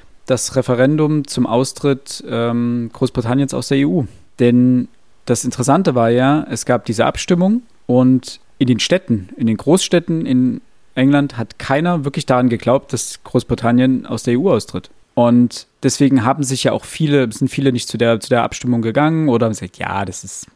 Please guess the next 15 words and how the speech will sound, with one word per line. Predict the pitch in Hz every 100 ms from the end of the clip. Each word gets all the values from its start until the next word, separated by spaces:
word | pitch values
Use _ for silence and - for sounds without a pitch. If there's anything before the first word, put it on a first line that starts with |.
| _ _ _ _ _ - _ _ _
klar“, | - 117
in | 156
der | 110
eigenen | 117 117 113
Bubble, | 117 147 160
in |
der | 113
eigenen | 110 113 120
Londoner | 113 123 120 110
Großstadtbubble | 131 160 147 135 139 135
oder | 135 123
so, |
haben | 127 110
alle | 110
gesagt, | 110 98